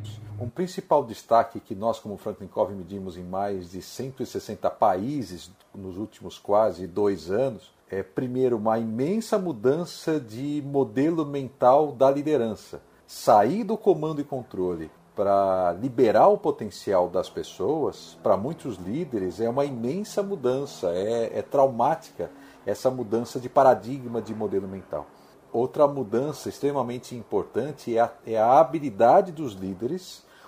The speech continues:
usarem confiança como um ativo, não simplesmente como um sentimento.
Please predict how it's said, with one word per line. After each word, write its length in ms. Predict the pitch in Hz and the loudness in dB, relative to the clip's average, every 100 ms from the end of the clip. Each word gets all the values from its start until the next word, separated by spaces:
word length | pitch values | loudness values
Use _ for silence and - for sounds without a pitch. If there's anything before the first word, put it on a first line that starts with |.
| - | -8
usarem 560 | 123 107 101 143 190 | -6 -2 6 6 6
confiança 720 | 185 170 147 - 117 143 156 | 2 -4 -6 -8 -8 -8 -4
como 280 | 156 156 147 | -4 -4 -6
um 140 | 156 175 | -4 -4
ativo, 680 | 175 - - 160 139 87 80 _ | -4 -10 -14 -12 -10 -12 -16 _
não 300 | - 117 185 | -6 -2 -2
simplesmente 640 | 208 220 196 202 151 156 - | -4 -8 -6 -8 -8 -10 -6
como 240 | 156 147 | -6 -4
um 100 | 147 | -8
sentimento. 680 | 127 139 131 127 101 78 _ | -8 -10 -8 -10 -10 -12 _